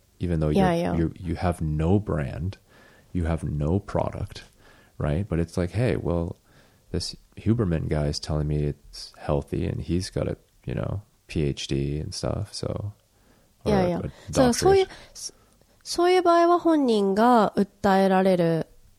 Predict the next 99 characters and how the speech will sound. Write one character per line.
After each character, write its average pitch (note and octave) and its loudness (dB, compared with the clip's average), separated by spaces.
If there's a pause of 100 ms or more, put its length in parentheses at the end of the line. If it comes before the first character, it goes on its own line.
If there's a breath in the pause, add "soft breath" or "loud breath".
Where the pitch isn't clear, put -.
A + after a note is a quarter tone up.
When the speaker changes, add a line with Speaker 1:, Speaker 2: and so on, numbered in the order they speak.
(480)
Speaker 2:
可 F3 0
能 E3+ 2
性 E3 0
は E3+ 0
全 D#3+ 0
然 D#3 -2
あ D#3+ 0
る D3+ -2
ら D#3 0
し - -6
く F3+ -4
て、 G3+ 4
だ F3+ 0
か F#3 -2
ら F#3+ 0
本 C#4+ 4
人 G#3 2
が G#3 4
そ B3+ 0
も A#3 4
そ A3+ 2
も G3 0
自 F#3+ 0
分 A3+ 4
の B3 6
ラ A#3+ 6
イ B3+ 2
ク A3+ -4
ネ F#3+ 2
ス - -4
を F3+ -2
使 - -2
っ G#3 0
て、 C4 4 (640 loud breath)
え F#3 2
っ F3 2
と、 E3 0 (520)
お G#3+ 2
金 G3 6
を F#3+ 6
か-、 - -4
収 A#3 6
入 G#3+ 6
を G3 2
得 G#3 2
て F#3 -2
い F3 0
る E3 0
場 D#3+ 0
合、 D#3 0 (1080 soft breath)
で、 D4 4
そ C#4 4
の A#3+ 6
動 B3 8
画 A#3+ 4
に A#3+ 6
よ A3+ 4
っ - -4
て B3 2
自 G#3 2
分 A3+ 6
が A3 4
何 G#3+ 4
ら A3 4
か A3 2
の F#3 2
商 A3 2
品 G3 4
を - 0
エ G#3 4
ン A3 4
ド A3 4
し A3 0
て - 0
い A3 4
る G#3+ 0
と - -10
取 - -4
ら G#3 2
れ A3+ 2
か - -2
ね G3+ 4
な G#3+ 4
い F3+ 0
っ - -2
て - -2
い F3+ 2
う - 2
ふ G#3 2
う G3+ 4
に A#3+ 4
主 - -6
張 G#3 2
で G3+ 0
き - -2
る F#3+ 2
場 G3 0
合 G3 2
は、 A#3+ 2